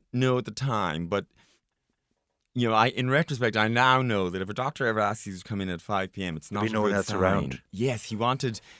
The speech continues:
Speaker 1: he didn't want people sitting outside waiting while he was about to tell me this terrible thing. <laughs> Um, so he basically sat me down and, um, told me, and,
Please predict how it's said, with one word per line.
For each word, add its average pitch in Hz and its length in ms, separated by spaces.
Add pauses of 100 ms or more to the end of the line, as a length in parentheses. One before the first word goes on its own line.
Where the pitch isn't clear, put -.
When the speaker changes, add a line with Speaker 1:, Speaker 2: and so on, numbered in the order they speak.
(100)
Speaker 1:
he 131 60
didn't 143 100
want 135 140
people 127 220
sitting 120 360
outside 101 360
waiting 101 380
while 95 140
he 98 100
was 98 120
about 90 180
to - 60
tell 90 140
me 87 100
this 85 240 (320)
terrible 85 340
thing. 95 300
<laughs> - 480
Um, 120 380 (1600)
so - 160
he 151 180
basically 123 240
sat - 200
me 95 80
down 98 280
and, 95 240
um, 95 260 (460)
told 120 160
me, 117 80
and, 107 100